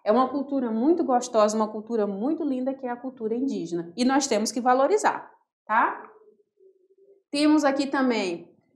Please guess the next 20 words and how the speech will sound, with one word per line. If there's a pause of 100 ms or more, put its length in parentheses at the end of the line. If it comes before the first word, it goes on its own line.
é,
o
banho
de
rio.
Nossa,
gente,
na
nossa
região (480)
é
maravilhoso
um
banho
de
rio,
né? (460)
Que
mais,
prof?